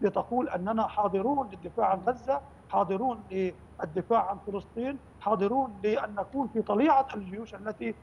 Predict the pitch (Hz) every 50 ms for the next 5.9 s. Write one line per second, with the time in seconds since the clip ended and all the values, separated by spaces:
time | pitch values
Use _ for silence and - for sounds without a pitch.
0 | - - - - - 190 - 190 - - 262 302 285 247 185 - 214 208 175 -
1 | - 240 214 185 - 226 190 214 196 196 220 214 208 208 - 214 220 226 202 165
2 | 139 - - - - - - - - - 277 302 294 285 262 262 262 247 220 233
3 | 262 - - 233 190 190 190 - 226 226 - - 190 - - 220 196 196 185 175
4 | - 240 214 - - - - - - - - - - - 208 208 190 175 - 226
5 | 233 220 202 185 160 - 202 190 170 - - 175 175 202 185 160 151 143